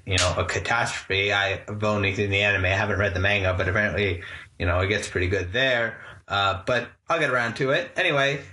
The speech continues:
uh, that is based off a reference in the show where, uh,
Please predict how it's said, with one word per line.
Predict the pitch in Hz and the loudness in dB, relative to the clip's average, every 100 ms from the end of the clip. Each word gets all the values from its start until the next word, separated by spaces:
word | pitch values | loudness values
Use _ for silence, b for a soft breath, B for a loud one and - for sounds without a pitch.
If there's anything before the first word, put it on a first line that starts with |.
| - - | -10 -2
uh, | 117 120 123 123 98 113 | 0 2 2 0 -2 -4
that | 123 135 131 | 0 0 0
is | 139 123 | -2 -2
based | 117 131 - - | 0 -2 -2 -2
off | 120 113 - | 0 0 -2
a | 120 113 | -2 0
reference | 123 - 135 - | 0 0 -2 -2
in | 131 | -2
the | |
show | 123 143 151 175 | 0 0 0 0
where, | 151 120 117 117 117 110 - | -2 0 2 2 2 0 0
uh, | 107 104 107 | 0 2 2